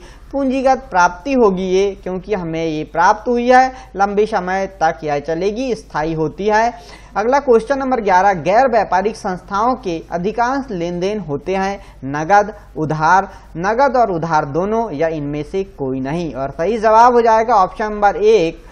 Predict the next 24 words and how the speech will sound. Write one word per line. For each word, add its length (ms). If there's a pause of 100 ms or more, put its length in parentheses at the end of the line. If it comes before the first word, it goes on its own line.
(280)
ए 140
वाला 360 (480)
ग्यारहवाँ 400
नंबर 300
का 220 (280)
नगद। 560 (840)
यहाँ 280
पर 200
उधार 400
का, 220 (420)
अ, 240
प्रचलन 500
नहीं 300
है 240 (240)
और 120
इनका 280
लेखा 320
नहीं 260
करते 340
हम। 180 (360)
आय 200
व्यय 260
खाता 440
है 560